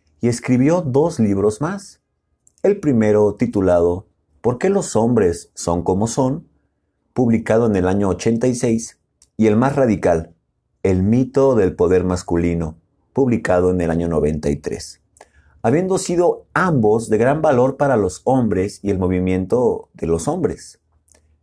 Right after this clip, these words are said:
El New York Post denominó a ¿Por qué los hombres son como son?, el libro más importante que se ha escrito sobre el amor, el sexo y la intimidad. Warren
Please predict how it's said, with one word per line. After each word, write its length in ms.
El 220
New 160
York 320
Post 500
denominó 800
a 400
¿Por 140
qué 100
los 220
hombres 500
son 240
como 220
son?, 360
el 160
libro 260
más 240
importante 640
que 140
se 100
ha 60
escrito 500
sobre 400
el 120
amor, 420
el 180
sexo 520
y 40
la 120
intimidad. 640
Warren 520